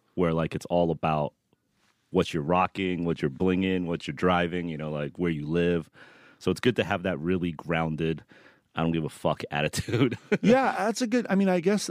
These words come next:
Speaker 2: I think that's true, except what we don't have here is, like, you can't, I mean, it's very hard to, like, have your apartment be a part of that equation, right? Like, you can externally
Speaker 1: Yes.
Speaker 2: represent, but you might be living in this tiny space. And I
Speaker 1: Mm-hmm.
Speaker 2: think, um, I,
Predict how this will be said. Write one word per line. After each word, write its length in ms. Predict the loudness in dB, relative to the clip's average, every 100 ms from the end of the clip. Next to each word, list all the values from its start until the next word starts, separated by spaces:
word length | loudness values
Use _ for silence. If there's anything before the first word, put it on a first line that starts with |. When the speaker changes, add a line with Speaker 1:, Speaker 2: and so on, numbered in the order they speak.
| -2
Speaker 2:
I 100 | -2
think 320 | 0 0 0
that's 280 | 2 2 0
true, 380 | -4 2 4 4 2
except 480 | -4 0 0 2
what 180 | 2 0
we 120 | 0 0
don't 300 | 2 2 2
have 220 | 0 2
here 220 | 2 4
is, 160 | 2 2
like, 240 | 0 2
you 160 | -2 0
can't, 220 | 2 2
I 40 |
mean, 140 | 4 4
it's 100 | 4
very 280 | 4 4 4
hard 380 | 2 0 0 -2
to, 120 | 0
like, 320 | 0 -2 -4 _
have 300 | -2 -2 0
your 260 | -2 -2 -4
apartment 640 | -10 -2 0 0 -4 -4
be 120 | 0 0
a 80 |
part 260 | 0 0 0
of 160 | -2 -2
that 260 | -2 -2 -6
equation, 500 | -8 0 0 2 0
right? 140 | 0 0
Like, 140 | 0
you 100 | 0
can 180 | 2 2
externally 560 | 0 -4 -2 0 2 2
Speaker 1:
Yes. 80 | 2
Speaker 2:
represent, 580 | 2 2 0 2 0 -2 -14 -20 -8 -2
but 160 | 0
you 120 | 2
might 200 | 2 2
be 120 | 2 2
living 320 | 4 4 4
in 100 | 2
this 140 | 0
tiny 260 | 0 2 2
space. 300 | 4 2 2
And 120 | 2
I 40 | 4
Speaker 1:
Mm-hmm. 80 |
Speaker 2:
think, 240 | 4 2 -2 -12 -20 -20 _ _ 0
um, 420 | 4 4 2 0 _ _ _
I, 60 | -6